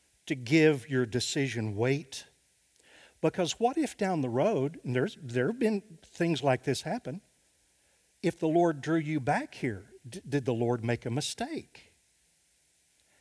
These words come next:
See, God never makes a mistake. And if you put that, "Thus saith the Lord," or "The Lord told me," you're putting it on a level with Scripture. He said, "Oh, no, no, no, I would never do that." I said, "Then why don't you just say,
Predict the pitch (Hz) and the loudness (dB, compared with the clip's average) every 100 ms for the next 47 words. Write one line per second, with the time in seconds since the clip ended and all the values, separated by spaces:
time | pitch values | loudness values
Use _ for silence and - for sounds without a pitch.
0 | _ - 190 175 220 180 208 196 160 147 | _ -10 2 4 6 6 6 6 4 2
1 | - 120 - - 202 143 117 - 220 - | -2 -4 -4 0 2 2 -2 -2 -2 -2
2 | 262 - 165 147 - - - 139 135 220 | -4 0 2 2 -2 -20 -16 2 4 4
3 | - 202 170 - 135 165 196 135 117 - | 2 4 4 2 0 4 4 2 -2 -4
4 | - 131 127 143 170 131 - 196 240 160 | 0 2 2 4 2 2 -4 -6 -2 0
5 | 113 113 120 - 240 226 143 156 - 143 | 0 -2 -4 -2 -2 0 -2 -2 -2 0
6 | 139 151 127 160 202 123 117 - 285 - | 0 0 2 2 2 0 -4 -6 -10 -8
7 | 143 117 - - 247 202 190 202 202 196 | -6 -6 -10 -12 -8 -2 0 2 0 0
8 | 190 190 185 165 147 143 165 233 226 143 | 0 0 -2 -2 0 0 4 4 6 2
9 | 117 104 117 135 151 127 131 - 160 139 | 0 -2 -2 0 -2 -2 -6 -4 -2 -2
10 | 147 156 165 160 - 135 135 - 147 135 | -4 -4 -4 -6 -10 -10 -8 -4 -2 -2